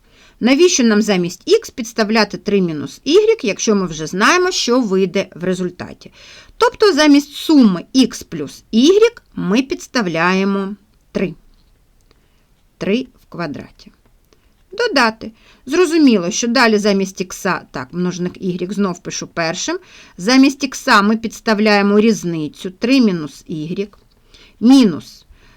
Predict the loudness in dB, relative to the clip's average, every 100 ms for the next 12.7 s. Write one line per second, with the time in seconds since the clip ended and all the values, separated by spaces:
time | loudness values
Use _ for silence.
0 | _ _ -16 2 4 4 4 2 2 0
1 | -6 -6 -6 -4 -2 -2 -2 0 2 2
2 | 4 4 4 2 0 0 0 2 4 4
3 | 2 0 0 2 2 0 -4 -4 -4 -4
4 | -6 -10 -12 -10 -10 -10 -6 -4 -4 -6
5 | -8 -8 -8 _ _ _ _ _ _ _
6 | _ -2 2 4 2 -2 -10 -14 -8 -8
7 | -8 -4 -2 0 0 -2 -6 -14 -4 -4
8 | -2 -6 -4 -4 -4 -8 -16 _ -12 -12
9 | -14 _ _ _ _ _ _ -2 -2 -8
10 | _ _ _ -4 -2 -2 -4 _ -2 -2
11 | -2 -4 -4 -4 -6 -4 -2 -2 -2 -2
12 | -2 0 0 0 -2 -4